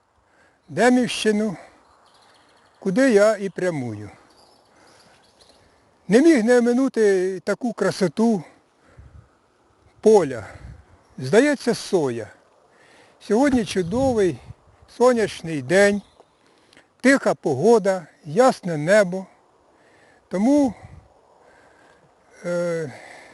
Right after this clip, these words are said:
скористався такою можливістю. Їду на велосипеді.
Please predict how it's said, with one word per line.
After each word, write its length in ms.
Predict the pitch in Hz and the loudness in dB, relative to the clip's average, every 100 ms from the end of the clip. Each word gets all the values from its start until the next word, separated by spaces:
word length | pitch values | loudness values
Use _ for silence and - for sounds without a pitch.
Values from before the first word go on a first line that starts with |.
| - _ _ _ _ _ _ _ _ | -20 _ _ _ _ _ _ _ _
скористався 640 | - 247 254 - 269 190 | -2 0 2 4 2 2
такою 340 | 208 208 226 202 | -4 2 4 4
можливістю. 720 | 196 170 277 247 190 - 190 - _ _ _ _ _ - | 2 -2 -2 -2 -4 -10 -18 -18 _ _ _ _ _ -12
Їду 280 | 165 262 262 | 0 2 4
на 100 | 208 | 2
велосипеді. 840 | 180 170 143 190 - 233 202 196 | 2 0 -2 -4 0 2 2 -2